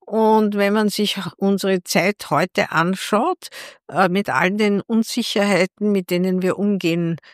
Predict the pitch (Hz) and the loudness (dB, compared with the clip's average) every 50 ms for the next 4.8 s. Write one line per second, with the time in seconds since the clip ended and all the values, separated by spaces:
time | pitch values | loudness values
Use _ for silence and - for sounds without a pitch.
0 | _ _ - 185 202 240 233 - - - 277 262 262 233 - - 160 156 156 175 | _ _ 0 2 2 4 2 0 -2 -4 -4 -4 -4 -4 -4 -2 -2 0 2 2
1 | 202 240 285 262 - - - 160 123 151 - - 180 190 220 226 220 202 202 214 | 2 2 2 0 -2 -4 -6 -6 -4 -6 -6 -4 -2 0 0 0 0 0 0 0
2 | 208 202 196 196 190 185 147 - - 160 165 160 160 160 156 135 - - - - | 0 2 2 2 0 0 -2 -4 -6 -6 -4 -2 -2 -2 -4 -4 -8 -12 -16 -16
3 | - - - - - - - 202 - 190 220 214 196 214 214 214 208 202 202 202 | -16 -18 -18 -18 -12 -4 0 0 2 2 2 0 0 0 0 0 0 0 0 0
4 | 202 190 - - - - - 160 165 165 165 160 160 160 160 | -2 -4 -6 -8 -12 -8 -6 -4 -2 -2 -2 -2 -2 -4 -4